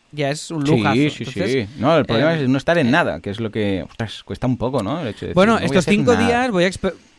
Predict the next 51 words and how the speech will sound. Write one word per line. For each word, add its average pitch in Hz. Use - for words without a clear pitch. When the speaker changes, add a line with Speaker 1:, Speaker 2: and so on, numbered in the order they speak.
Speaker 1:
voy 175
a -
experimentar 175
eso, 180
el 156
tema 135
este 147
de 131
la 120
soledad, 127
de 139
estar 143
realmente 147
Speaker 2:
Ujú. 135
Speaker 1:
yo 147
conmigo, 156
y 160
a 151
ver 175
qué 226
tal. 175
Speaker 2:
Vale. 120
Speaker 1:
He -
estado 233
hablando 208
con 151
amigos 165
y 156
tal, 202
y 196
tengo, 175
me 151
he -
encontrado 190
dos 156
o 170
tres 156
personas 196
que 185
me 151
han 139
dicho, 135
"Ah, 185
yo 214
lo 220
hago 175
siempre, 123
una 180
semana 147
al 143
año, 247